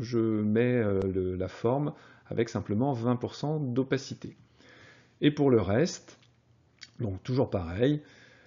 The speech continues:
je, je regarde donc dans le groupe reste,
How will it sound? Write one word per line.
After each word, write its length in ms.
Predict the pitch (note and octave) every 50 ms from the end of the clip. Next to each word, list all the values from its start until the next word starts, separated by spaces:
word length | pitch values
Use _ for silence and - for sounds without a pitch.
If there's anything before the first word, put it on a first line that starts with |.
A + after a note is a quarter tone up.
| - _ -
je, 1040 | - A2 A2+ B2 B2+ B2+ B2 A#2+ A#2+ A#2 A#2 A#2 A2+ A2 A2 A2 A2+ A2+ A2 - - - - - - A3+ G#3+ G3+ F#3 - F3+ B2+
je 200 | A#2 A2 C3 C3
regarde 520 | B2 A2 B2 B2 A#2 B2+ B2 B2 A#2 G#2+
donc 180 | G2+ G#2+ G#2+ G#2
dans 140 | A2+ G#2+ G#2+
le 80 | G#2
groupe 400 | G2+ G#2+ A2+ G#2+ - - - - -
reste, 580 | - G#2 A2 A#2 C3+ E3 E3+ - - - G#3